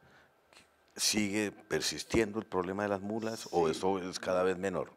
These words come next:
Speaker 2: Fernando, persiste, persiste y para uno es muy doloroso ver cómo ya, digamos, la tragedia que empiezan a vivir esas te-, estas personas cuando son capturadas, cuando se les encuentra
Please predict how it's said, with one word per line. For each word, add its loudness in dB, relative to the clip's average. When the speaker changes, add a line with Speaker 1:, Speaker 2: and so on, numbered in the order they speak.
Speaker 2:
Fernando, 0
persiste, -4
persiste -2
y -2
para -4
uno -2
es -2
muy -2
doloroso 2
ver 2
cómo 2
ya, 4
digamos, 0
la -2
tragedia 0
que -6
empiezan -4
a -4
vivir -4
esas -6
te-, -6
estas -8
personas -8
cuando -4
son -2
capturadas, 2
cuando -6
se -6
les -6
encuentra -4